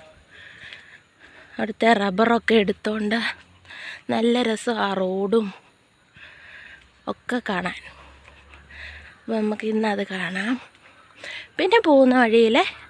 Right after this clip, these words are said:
ബാക്കിയുള്ള കാഴ്ചകൾ എന്തേലും നല്ല ഉണ്ടെങ്കിൽ അതും കാണാം.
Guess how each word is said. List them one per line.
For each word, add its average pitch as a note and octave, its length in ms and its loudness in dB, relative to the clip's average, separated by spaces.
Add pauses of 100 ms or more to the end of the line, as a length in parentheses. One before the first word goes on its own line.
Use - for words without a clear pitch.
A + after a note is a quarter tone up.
(180)
ബാക്കിയുള്ള A#3 580 4
കാഴ്ചകൾ F#3 580 -6
എന്തേലും F#3 460 -4
നല്ല F3+ 300 -4
ഉണ്ടെങ്കിൽ F3+ 440 -6 (600)
അതും F4 280 4
കാണാം. F#3 320 -8